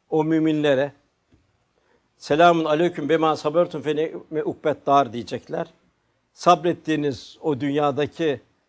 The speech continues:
sab-, nefsani arzulara sabredin kardeşler, selam olsun.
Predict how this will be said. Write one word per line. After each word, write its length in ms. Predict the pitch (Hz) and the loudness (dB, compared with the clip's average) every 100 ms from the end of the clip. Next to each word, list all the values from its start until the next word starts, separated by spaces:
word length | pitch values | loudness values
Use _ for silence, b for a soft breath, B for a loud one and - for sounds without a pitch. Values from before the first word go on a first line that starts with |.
| _ | _
sab-, 280 | 151 147 139 | 0 0 0
nefsani 440 | 143 - 143 147 | -2 0 2 2
arzulara 640 | 147 139 123 135 143 135 | 2 2 0 -2 0 0
sabredin 480 | 117 156 156 147 131 | 0 2 2 0 -4
kardeşler, 420 | 143 135 151 165 | -4 -4 -4 -6
selam 440 | 147 143 147 160 147 | -4 0 4 4 4
olsun. 340 | 127 - 156 | -2 -4 -10